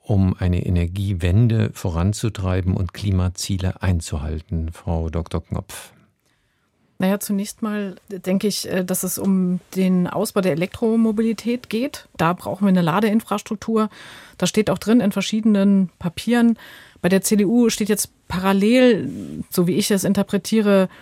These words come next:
Speaker 2: eine Infrastruktur für Wasserstoff. Und das finde ich sehr fragwürdig, parallel zwei verschiedene Infrastrukturen aufzubauen. Dann auch Zuschüsse für Elektroautos halte ich für sinnvoll, dann, wenn man das verbindet mit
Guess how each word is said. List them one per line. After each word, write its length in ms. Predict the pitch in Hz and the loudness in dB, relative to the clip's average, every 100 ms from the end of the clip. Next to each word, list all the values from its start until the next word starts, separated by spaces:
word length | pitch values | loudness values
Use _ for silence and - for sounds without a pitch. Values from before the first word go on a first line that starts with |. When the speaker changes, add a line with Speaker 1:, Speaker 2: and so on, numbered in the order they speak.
| - - | -20 -6
Speaker 2:
eine 220 | - 202 | 4 4
Infrastruktur 680 | 165 220 196 - 196 214 208 | 4 2 -2 -2 -2 2 0
für 380 | - 202 190 175 | 2 2 2 2
Wasserstoff. 840 | 175 - 247 - 240 285 - - - | 0 0 -2 -2 -2 -4 -6 -16 -4
Und 240 | - 196 - | 2 2 4
das 200 | 202 - | 0 2
finde 240 | 208 202 | 0 2
ich 180 | 208 - | 0 -2
sehr 200 | 190 175 | -2 -2
fragwürdig, 640 | - - - 180 185 - | 0 -2 0 0 0 -2
parallel 580 | 180 180 180 208 214 190 | -4 0 2 4 4 2
zwei 380 | - 175 196 196 | -2 0 0 0
verschiedene 560 | 185 - 208 202 185 | -4 -4 -2 2 2
Infrastrukturen 640 | 208 - 165 180 - 180 | 0 -4 -6 -6 -4 -4
aufzubauen. 600 | 180 - - 175 147 151 156 - - - - - - - | -4 -6 -8 -4 -4 -4 -6 -12 -18 -18 -18 -20 -8 2
Dann 160 | 233 | 2
auch 160 | - 208 | 2 -2
Zuschüsse 720 | - 269 - 240 208 208 185 | -2 -4 0 0 0 0 -2
für 380 | - 214 190 - | -2 0 2 2
Elektroautos 800 | 180 190 - 240 110 269 254 - | 0 -2 -2 -4 -2 -2 -2 -2
halte 180 | 233 214 | -2 -2
ich 120 | - | -6
für 100 | 190 | -4
sinnvoll, 520 | 190 262 - 226 214 | 0 0 0 0 0
dann, 440 | 208 156 240 262 247 | 0 2 4 4 0
wenn 140 | - 196 | -2 0
man 180 | 208 196 | 2 2
das 300 | 202 - - | 0 -4 -8
verbindet 640 | - 185 196 226 220 - | -4 2 4 4 2 0
mit 460 | 202 196 - - | -2 -2 -4 -16